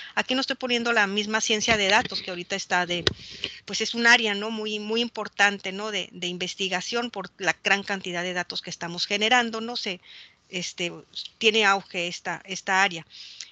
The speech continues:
Pero también se convierte en otra área, ¿no? que puede, eh, converger para poder hacer posible la inteligencia ambiental en, eh,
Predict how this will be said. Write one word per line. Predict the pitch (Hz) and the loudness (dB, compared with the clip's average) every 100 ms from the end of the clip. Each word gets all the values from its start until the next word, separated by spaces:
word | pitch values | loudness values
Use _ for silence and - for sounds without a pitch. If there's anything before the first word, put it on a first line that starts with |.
| _ | _
Pero | - 226 | 0 2
también | 240 262 | 2 0
se | 294 | -2
convierte | 269 240 233 254 | -4 -2 0 -2
en | 240 | -4
otra | - 240 240 | 2 4 4
área, | 233 202 | 2 -2
¿no? | 214 | -6
que | 220 | -10
puede, | - 196 208 214 - - | -10 -6 -4 -6 -8 -8
eh, | 190 175 170 180 - - | -6 -6 -8 -12 -20 -8
converger | 208 202 202 - 262 240 - | -4 -2 -2 2 2 0 -2
para | 208 196 | 0 0
poder | 190 185 | -2 -4
hacer | 185 - - | -4 -6 -10
posible | - - 208 196 | -6 -4 -4 -4
la | 190 | -4
inteligencia | 180 180 180 196 180 | -2 -2 -2 -2 0
ambiental | 208 214 220 226 269 277 - | -2 0 0 4 4 4 -4
en, | 196 208 208 _ _ - | -2 -2 -6 _ _ -12
eh, | 185 175 175 - | -6 -4 -4 -10